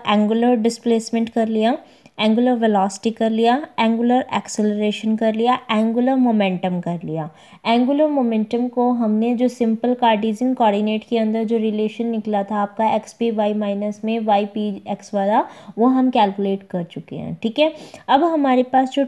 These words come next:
टॉपिक रहता है वो यहाँ पे एक तो टॉर्क है, ठीक है, टॉर्क को भी कार्टेशियन के अंदर भी कैलकुलेट करेंगे और पोलर कोऑर्डिनेट में भी कर लेंगे, ठीक है। इसी तरीके से मोमेंटम वाला जो एंगुलर मोमेंटम का है उसको भी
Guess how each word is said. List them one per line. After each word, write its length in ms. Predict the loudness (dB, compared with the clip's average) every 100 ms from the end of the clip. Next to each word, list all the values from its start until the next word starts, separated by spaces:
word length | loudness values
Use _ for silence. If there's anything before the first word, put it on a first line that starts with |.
| 2
टॉपिक 380 | 0 0 -6 -2
रहता 320 | -2 0 0
है 260 | 2 0 0
वो 140 | 0
यहाँ 400 | 0 0 0 -2 -2
पे 60 |
एक 220 | -4 -6 0
तो 80 | -2
टॉर्क 460 | 2 4 4 2 0
है, 260 | 4 2 0 -4 -4
ठीक 200 | 0 2
है, 200 | 0 -2 -12 -20 -20 _
टॉर्क 380 | 6 6 2 -4
को 120 | 2 2
भी 140 | 2
कार्टेशियन 640 | 2 2 4 2 2 2 2
के 100 | 2
अंदर 220 | 2 2
भी 120 | 0
कैलकुलेट 560 | 2 0 2 2 2 2
करेंगे 440 | -2 0 2 2
और 240 | 2 2 0
पोलर 380 | 4 4 6 4
कोऑर्डिनेट 520 | 4 4 4 0 -2
में 140 | -4 -2
भी 80 | -4
कर 180 | -2 -4
लेंगे, 320 | -4 -8 -6
ठीक 260 | -2 -2
है। 60 | -2
इसी 280 | -2 0 0
तरीके 420 | 0 0 0 -4
से 140 | -2 0
मोमेंटम 600 | 0 2 2 0 0 0
वाला 240 | 2 2 0
जो 180 | -2
एंगुलर 360 | 0 0 0 0
मोमेंटम 540 | 0 0 -2 -2 -6
का 120 | -4 -4
है 180 | -2
उसको 280 | -4 -4 -4
भी 180 | 0